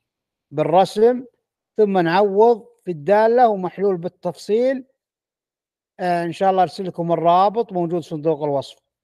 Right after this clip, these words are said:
الحل بالرسم البياني بوضوح.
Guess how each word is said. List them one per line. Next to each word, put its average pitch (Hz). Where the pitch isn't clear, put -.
الحل 185
بالرسم 185
البياني 156
بوضوح. 151